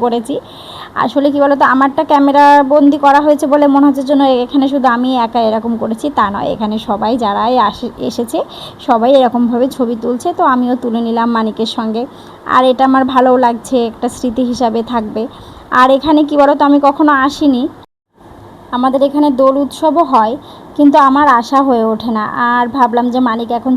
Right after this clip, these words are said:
ছোট আছে, আর যদি বড় হয়ে যায় তখন ভালো লাগবে না, তো ওর সঙ্গে সঙ্গে ওকেও ঘুরিয়ে নিয়ে আসি, আর আমাদেরও একটু সময় কাটানো হবে। যাই হোক, এই যে এখানে যেই লাইটটা দেখছে, এখান থেকে ও কিছুতেই উঠবে না, এটা নিয়েই ও খেলা করবে।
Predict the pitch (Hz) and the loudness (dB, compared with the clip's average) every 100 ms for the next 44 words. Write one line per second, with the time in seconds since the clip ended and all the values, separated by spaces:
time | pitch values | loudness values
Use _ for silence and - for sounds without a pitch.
0 | 247 226 240 240 240 320 254 214 214 220 | -2 -4 0 0 0 0 2 2 0 -4
1 | 233 220 220 247 233 226 226 220 214 240 | -4 -2 -2 -2 -2 -2 -4 -4 -2 -2
2 | 233 226 226 208 214 214 - - - - | -2 -2 -4 -4 -6 -8 -14 -20 -16 0
3 | 320 269 262 262 262 254 254 247 240 233 | 2 4 2 0 0 0 -2 -2 -4 -2
4 | 254 254 247 254 247 247 254 285 392 302 | -2 -2 -2 -2 0 0 -2 -2 -2 0
5 | 220 214 214 202 247 233 226 226 226 233 | 2 2 0 -2 -4 -4 -4 -4 -6 -8
6 | 226 240 220 214 214 220 226 220 214 277 | -6 -6 -6 -6 -6 -4 -4 -4 -6 -10
7 | - - - - 240 254 262 254 254 226 | -14 -20 -18 -8 0 2 2 2 0 0
8 | 220 240 247 240 247 262 240 220 240 254 | -4 -2 -2 0 0 0 2 0 0 -2
9 | 254 254 - 254 262 277 269 285 269 294 | -2 -4 -4 -4 0 0 0 2 0 0
10 | 285 285 - 311 285 277 294 277 254 262 | -4 -6 -6 -8 0 2 2 2 0 0
11 | 269 294 247 240 269 262 269 262 254 269 | 2 0 -2 0 0 2 2 2 2 0
12 | 233 226 240 240 | -2 -2 -2 -4